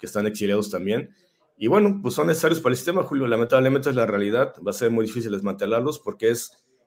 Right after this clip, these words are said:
una, un aparato muy útil para el sistema político mexicano. No, no hablamos de partidos, sino que hablamos de, del,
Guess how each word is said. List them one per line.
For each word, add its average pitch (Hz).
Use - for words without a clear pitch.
una, 123
un 131
aparato 127
muy 117
útil 120
para 98
el 95
sistema 110
político 104
mexicano. 90
No, 107
no 107
hablamos 127
de 104
partidos, 127
sino 98
que 110
hablamos 123
de, 98
del, 82